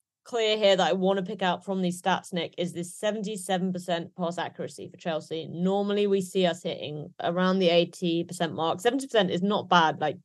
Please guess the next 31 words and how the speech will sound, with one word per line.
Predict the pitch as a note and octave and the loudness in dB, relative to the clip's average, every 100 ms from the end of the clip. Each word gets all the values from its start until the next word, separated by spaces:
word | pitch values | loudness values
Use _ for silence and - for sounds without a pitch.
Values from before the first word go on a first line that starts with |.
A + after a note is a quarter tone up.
| - | 0
don't | G3+ | 0
get | F#3 F3 | 2 0
me | D3+ | 2
wrong. | D#3+ C#3+ C3+ | 0 -2 -6
Leicester | F#2 E3+ F3+ G#3+ | -2 -2 -2 0
were | G3 | 2
on | F3 | 2
sixty-nine | F3 - - F3 E3 | 0 -6 0 0 0
percent, | - D3 | -4 -4
but | C#3 C3+ _ _ _ _ _ - | -2 -4 _ _ _ _ _ 0
I | |
just | G#3 - B3 F#3 | 0 2 0 2
think | A#3+ G#3 | -2 0
that | G#3 - | -2 -2
speaks | - G#3 G3 F#3 - - _ - | -8 -4 -4 -6 -20 -20 _ -8
to | - F3+ F3 | -2 0 0
what | F3+ E3 | 0 -2
we | F3+ F#3 | -2 -6
saw | F3+ F3+ | -2 -4
today, | E3+ D3+ F3+ E3 E3 | -4 -2 0 2 0
which | D3+ D#3+ - | -2 -8 -6
is | F3+ F3+ | -8 -2
that | F3+ F3+ | -2 -2
so | - F#3 G3 | -10 0 2
much | G#3 G3 G#3 | 2 -4 -6
of | F#3+ | -6
the | |
game | F#3+ F3+ E3+ E3 D#3+ | -2 0 0 -4 -6
was | E3 | -10
conditioned | - F#3 F3+ F#3 F3+ F3 F3+ F3 | -4 -4 -2 -4 -4 -6 -6 -6
by | E3 D#3 D3+ D3 | -6 -4 -4 -6